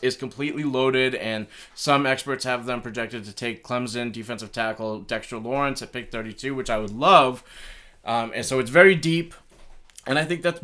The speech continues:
that's probably, I, they, that's probably part of it.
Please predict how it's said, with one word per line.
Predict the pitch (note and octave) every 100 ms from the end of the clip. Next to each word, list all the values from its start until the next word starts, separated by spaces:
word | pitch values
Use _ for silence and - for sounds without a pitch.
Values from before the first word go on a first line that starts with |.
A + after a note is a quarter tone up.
| D3
that's | D#3 E3 -
probably, | E3+ F3 E3+ D#3+ D#3 C#3
I, | D3 C3+ C#3+
they, | D3 D3 B2+ G#2+ - _ _ - - -
that's | D#3+ D#3
probably | E3+ D#3+
part | D#3 D#3+ D#3+
of | E3
it. | F3+ -